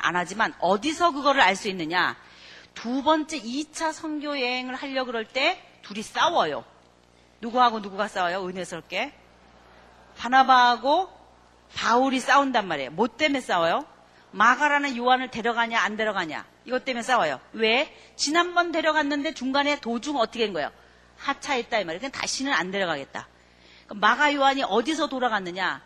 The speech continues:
대부분의 학자들이 이 토로스 산맥이 무서워서 그 앞에서 입이 떡 벌어져가지고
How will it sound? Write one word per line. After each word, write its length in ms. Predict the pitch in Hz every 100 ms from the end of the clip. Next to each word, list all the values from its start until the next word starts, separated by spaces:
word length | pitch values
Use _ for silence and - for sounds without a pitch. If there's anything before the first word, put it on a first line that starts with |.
| _ _ _ -
대부분의 500 | 208 247 294 294 294
학자들이 640 | 294 - 254 233 233 285 _ _ _
이 180 | 220 247
토로스 420 | - - 359 349 311
산맥이 420 | 294 262 247 220
무서워서 800 | 180 208 240 208 233 269 359 - _ _ _
그 120 | -
앞에서 320 | 262 254 247 254
입이 540 | - - 240 285 -
떡 240 | 311 -
벌어져가지고 800 | - 285 277 262 247 226 240 330